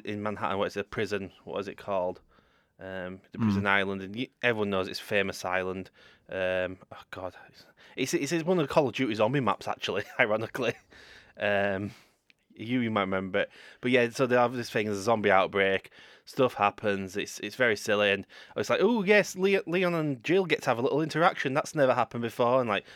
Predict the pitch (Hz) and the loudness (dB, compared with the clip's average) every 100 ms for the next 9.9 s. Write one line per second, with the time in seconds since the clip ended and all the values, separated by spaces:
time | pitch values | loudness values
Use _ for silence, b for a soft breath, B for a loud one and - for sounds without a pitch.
0 | - 151 165 151 156 123 170 180 - 101 | 0 2 4 4 2 4 2 2 0 0
1 | 101 b b b _ - 107 104 101 - | -4 b b b _ -6 -4 -4 -6 -6
2 | 107 98 135 143 120 - 107 101 101 123 | -6 0 4 4 2 0 0 0 0 0
3 | 147 139 135 131 123 139 139 131 127 160 | 2 2 2 0 2 2 4 2 4 2
4 | 127 131 127 123 120 117 - 123 120 - | 2 4 6 6 4 -2 -4 -6 -8 -12
5 | B B B - 127 131 170 151 - 202 | B B B -6 -6 -2 0 0 -2 -8
6 | 208 - 247 208 160 160 156 196 185 214 | -4 0 0 -2 -10 -18 -6 -4 2 4
7 | 196 175 156 - 147 147 156 123 127 120 | 6 6 4 4 4 4 2 2 2 2
8 | 123 113 113 110 113 120 120 139 127 104 | 2 2 0 0 -2 -4 0 4 4 2
9 | 95 101 95 - 104 - 98 101 98 | -2 -2 -2 -2 -6 -6 -2 -2 -2